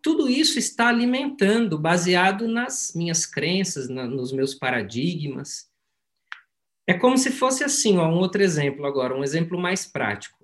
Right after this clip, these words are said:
Aquela pessoa, ela se olha no espelho e ela fala assim, ó,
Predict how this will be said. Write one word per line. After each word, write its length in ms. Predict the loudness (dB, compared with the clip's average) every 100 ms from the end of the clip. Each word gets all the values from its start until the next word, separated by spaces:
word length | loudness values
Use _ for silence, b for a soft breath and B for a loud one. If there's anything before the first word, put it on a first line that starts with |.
| _
Aquela 320 | -8 -2 0
pessoa, 440 | 0 0 0 0 0
ela 160 | 0
se 220 | -2 0 2
olha 260 | 2 2
no 120 | 2
espelho 680 | 2 -2 0 4 4 2 -8 _ _
e 120 | 0 2
ela 180 | 2
fala 240 | 2 2 2
assim, 320 | 0 -2 -2
ó, 140 | -6